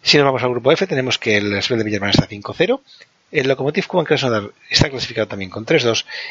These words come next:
y quedan fuera el Ratio Farmum con dos tres y el Fraport Skyliners Frankfurt con cero cinco. En el grupo G,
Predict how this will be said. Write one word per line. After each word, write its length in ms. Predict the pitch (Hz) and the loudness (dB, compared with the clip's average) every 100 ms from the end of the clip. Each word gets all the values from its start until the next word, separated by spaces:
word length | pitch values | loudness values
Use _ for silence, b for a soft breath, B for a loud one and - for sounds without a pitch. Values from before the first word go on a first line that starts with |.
| B | B
y 240 | 190 185 - _ _ | 0 0 -2 _ _
quedan 240 | - 131 98 | 0 2 2
fuera 300 | 113 107 113 B B - | 0 0 0 B B -6
el 100 | 113 | -2
Ratio 200 | 113 117 | 0 0
Farmum 500 | - 123 113 110 123 - _ _ _ _ | 2 0 0 -6 -8 -12 _ _ _ _
con 160 | - 110 | -2 0
dos 160 | 131 - | 2 0
tres 320 | 104 101 - | 0 2 2
y 160 | 127 | 2
el 140 | 117 107 | 2 2
Fraport 360 | 127 117 113 | 2 2 2
Skyliners 720 | 98 120 104 98 98 98 - - B B B - | 2 2 -2 -6 -8 -4 -6 -6 B B B -8
Frankfurt 540 | - 135 123 135 - _ _ _ _ - - | 0 0 0 -6 -8 _ _ _ _ -16 -2
con 200 | 123 104 | -2 0
cero 220 | 101 82 | -2 -4
cinco. 340 | - - - - _ _ _ _ _ _ _ _ _ _ _ - - _ _ _ - | -12 -18 -18 -18 _ _ _ _ _ _ _ _ _ _ _ -8 -8 _ _ _ -2
En 180 | 131 120 | 0 2
el 80 | 117 | 0
grupo 280 | 117 - | 0 -2
G, 260 | 113 190 254 | 2 2 2